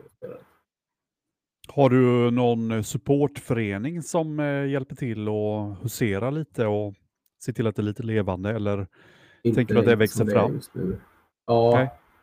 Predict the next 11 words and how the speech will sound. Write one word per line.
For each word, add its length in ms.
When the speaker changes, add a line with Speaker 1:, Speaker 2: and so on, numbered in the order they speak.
Speaker 1:
jag, 200
jag 280
tänker 320
att 120
det 60
kanske 260
växer 260
fram 280
lite, 200
men 100
jag, 100